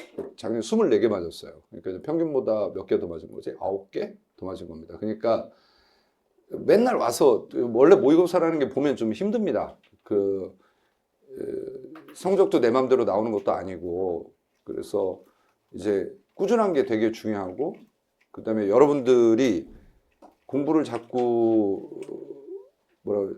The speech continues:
자신을 좀 의심하거나 이러면 안 돼요. 그냥 공부를 그냥 계속 하셔야 됩니다.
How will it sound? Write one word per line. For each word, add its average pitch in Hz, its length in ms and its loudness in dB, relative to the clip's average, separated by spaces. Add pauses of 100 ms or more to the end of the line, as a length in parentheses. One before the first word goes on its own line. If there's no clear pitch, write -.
(180)
자신을 135 340 -2
좀 120 280 -2 (840)
의심하거나 120 800 0
이러면 180 220 6
안 101 140 -8
돼요. 131 140 8
그냥 113 180 0
공부를 160 400 2
그냥 135 220 -2
계속 139 360 -8
하셔야 180 220 2
됩니다. 98 240 -2